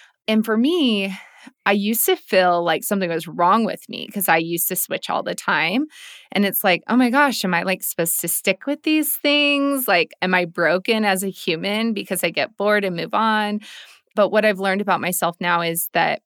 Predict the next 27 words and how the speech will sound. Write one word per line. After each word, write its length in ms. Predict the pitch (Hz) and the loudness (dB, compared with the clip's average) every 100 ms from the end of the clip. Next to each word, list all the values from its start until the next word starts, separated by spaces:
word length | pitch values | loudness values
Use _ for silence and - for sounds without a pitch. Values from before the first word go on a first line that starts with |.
| _ _ | _ _
I'm 180 | 196 196 | 0 0
a 60 | 175 | 0
builder. 460 | 170 165 156 143 - | 0 0 -2 -2 -2
I'm 140 | 196 | -2
a 100 | 190 | -2
zero 320 | 175 165 170 | -2 0 -2
to 160 | 180 202 | -2 -4
one. 460 | 170 160 160 233 330 _ _ _ _ _ _ _ _ | -4 -2 0 -2 -4 _ _ _ _ _ _ _ _
And 320 | 208 202 196 - | 2 2 2 2
after 320 | 185 185 226 | 2 2 0
it 140 | 220 - | 0 0
gets 260 | 196 - - | -4 -4 -2
operational 640 | 185 185 185 185 - 185 180 | 0 0 -4 -4 -4 -4 -4
and 100 | 185 | -2
profitable, 640 | 175 - 185 180 180 185 - - - _ - | -4 -4 -6 -4 -4 -6 -14 -20 -20 _ -6
it 180 | 170 - | -6 -4
hasn't 540 | 202 196 190 180 - | 0 0 0 -4 -4
to 140 | - 185 | -4 -2
date 440 | 247 311 233 180 - | 0 2 2 0 0
been 220 | 175 185 | -2 -2
something 380 | 185 185 185 180 | -4 -4 -6 0
that 260 | 165 - | 2 0
has 400 | 180 180 170 170 - | -2 -2 -2 -6 -6
engaged 400 | 185 170 165 - | -4 -4 -4 -6
me 100 | 180 | -4
long 300 | 170 170 170 | -4 -4 -8
term. 480 | - 190 165 240 | -4 -2 -2 -4